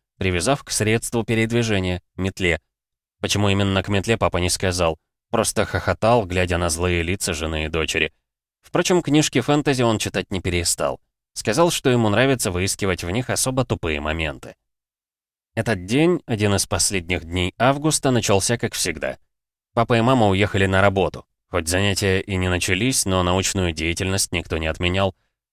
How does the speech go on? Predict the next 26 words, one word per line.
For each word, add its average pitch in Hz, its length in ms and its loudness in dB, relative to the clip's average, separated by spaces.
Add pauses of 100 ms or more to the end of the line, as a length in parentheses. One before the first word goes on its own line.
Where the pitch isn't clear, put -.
(120)
Ленка 151 320 2
сейчас 139 600 0
в 123 60 0
Аткарске, 113 580 0 (340)
у 95 100 -2
бабушки 113 480 0
и 101 260 -4
дедушки 98 460 -2
мамы. 90 340 0 (480)
Настя 98 320 0
туда 92 220 0
теперь 92 240 -2
не 98 120 0
может 101 320 -2
ездить, 85 540 -4
поэтому 101 380 0
отвертелась, 95 680 -2 (120)
скука - 420 -6
там 92 180 -2
смертная. 101 640 -4 (420)
Так 120 140 -2
что - 220 -2
Настя 110 320 -2
предоставлена 110 760 0
сама 87 360 -2
себе. 82 400 -4